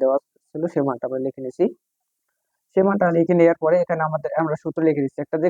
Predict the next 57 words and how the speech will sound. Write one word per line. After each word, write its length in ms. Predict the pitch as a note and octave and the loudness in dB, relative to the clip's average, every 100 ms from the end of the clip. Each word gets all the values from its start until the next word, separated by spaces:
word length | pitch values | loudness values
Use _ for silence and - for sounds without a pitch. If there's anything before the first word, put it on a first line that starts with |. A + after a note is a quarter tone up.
| D#3 | -2
cosec 200 | D3 C#3+ | -4 -4
A 40 | - | -4
square 140 | D3 | -6
minus 160 | C#3+ - | -8 -6
cot 120 | C#3+ | -8
A 20 | D3 | -8
square 160 | - D3+ | -10 -10
সমান 140 | D3 C#3+ D3 | -10 -6 -4
ওয়ান 120 | D3 D3 | -2 -2
লেখা 140 | E3+ | 0
যায়, 100 | E3 - | 0 0
সূত্র 160 | C#3+ D3+ | -2 -2
লিখে 140 | D3 D#3+ | -2 -2
দিচ্ছি। 200 | D3+ - A#3 _ _ - D3 | -4 -6 -8 _ _ -12 0
এখন 140 | E3+ F3 | 2 2
এই 40 | E3+ | 0
cosec 220 | E3+ E3+ | 0 0
A 20 | F3+ | 0
square 220 | - G3 D3+ D3 | 2 2 2 0
এটাকে 260 | E3+ E3+ E3 D3+ | -2 -4 -4 -4
এ 20 | D3+ | -2
ধরলাম, 220 | E3 F3 | 0 0
আর 60 | D3+ C#3+ | -2 -4
cot 140 | C#3 | -4
এর 60 | D3 | -4
বি 60 | C#3 C#3+ | -4 -4
ধরলাম, 180 | D#3+ E3 | -4 -6
তাহলে 160 | D3 C3 | -6 -6
এটা 100 | C#3 | -8
আমার 100 | C3 - - | -10 -14 -14
কি 60 | C#3+ | -6
হয়ে 100 | D3 | 0
গেলো? 100 | E3 D3+ | 2 2
A 20 | C#3 | 0
square 160 | D#3+ D3+ | -4 -4
minus 120 | D3+ | -2
বি 60 | D3+ | -4
স্কয়ার 140 | - E3 | -4 -6
সূত্র, 120 | - F#3 | -4 -2
তাই 80 | - | -2
আমি 80 | C#4 | -2
A 20 | C#4+ | -4
square 160 | - | -6
minus 100 | C#4 C#4 | -6 -8
বি 40 | |
স্কয়ার 160 | - D3 | -10 -10
সূত্র 140 | D#3 D3+ | -4 -4
লিখলাম, 180 | - E4 | -2 -4
A 20 | D3 | -2
plus 160 | C#3+ C#3 | -2 -2
B 20 | D4 | -6
into 140 | G3+ | -6
A 40 | - | -4
minus 180 | - C#4 | -2 -2
B, 40 | C#4+ - _ _ _ | -4 -4 _ _ _
তারপর 180 | C3+ D3 | -4 -4
সমান 180 | D3+ D3 | -2 0